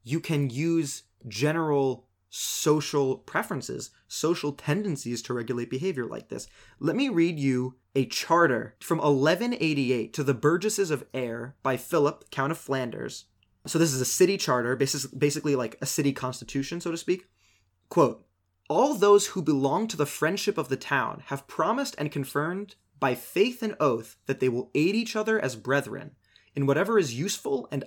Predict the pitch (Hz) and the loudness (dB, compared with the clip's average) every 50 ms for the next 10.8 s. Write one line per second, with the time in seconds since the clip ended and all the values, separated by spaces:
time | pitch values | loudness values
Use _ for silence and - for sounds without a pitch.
0 | - - 143 147 139 - - - - - - _ _ _ _ _ _ _ _ _ | -4 0 0 0 0 0 -4 -12 -14 -16 -16 _ _ _ _ _ _ _ _ _
1 | _ _ _ _ _ _ - 143 160 170 165 - 139 170 214 233 - 185 156 151 | _ _ _ _ _ _ -2 0 2 2 2 0 0 0 0 0 0 0 0 0
2 | 180 220 - - 170 160 160 180 185 - - - 139 147 156 - - - 135 139 | 0 0 -2 -4 -2 -2 -2 -2 -4 -6 -4 -2 0 0 0 -2 -4 -2 -2 0
3 | 139 139 139 165 170 170 - - 127 123 120 - - 151 165 202 202 - - - | 0 0 0 0 0 -2 -2 -4 -6 -6 -6 -4 -2 -2 -2 -4 -6 -8 -10 -12
4 | - - _ _ _ _ _ - 143 135 127 113 120 147 170 180 190 170 151 160 | -14 -16 _ _ _ _ _ -2 -2 -2 0 2 2 2 4 2 0 0 0 0
5 | 147 135 127 120 110 131 131 127 135 151 147 - - 135 131 143 143 147 131 143 | 0 0 -2 -4 -4 -4 -2 -2 -2 -4 -2 -2 0 0 2 0 0 0 0 0
6 | 143 135 123 - - - 135 - - 143 151 139 143 143 131 139 165 185 165 135 | 0 0 0 -2 -2 -2 -2 -2 -2 -2 -2 -2 -2 -2 -2 -2 -2 -2 -4 -4
7 | 127 127 123 127 123 - - - 135 127 - 135 123 104 120 113 113 123 160 190 | -4 -2 -2 -2 -4 -2 -2 -2 -4 -2 -2 -4 -4 -4 -4 -6 -6 -6 -6 -8
8 | - - - - 151 131 139 131 127 127 120 - - 123 127 123 - 127 120 117 | -10 -10 -6 -4 -2 0 0 0 0 -2 -4 -4 -4 -4 -4 -4 -6 -6 -8 -8
9 | - - - - 123 120 - 147 175 190 - _ _ _ _ _ - - 165 160 | -10 -10 -8 -8 -8 -6 -6 -6 -6 -8 -10 _ _ _ _ _ -4 -2 0 2
10 | 151 139 131 131 120 127 - 127 123 - - 208 202 147 120 - | 2 4 2 2 0 -2 -6 -8 -8 -4 -4 -2 -2 -2 -2 -6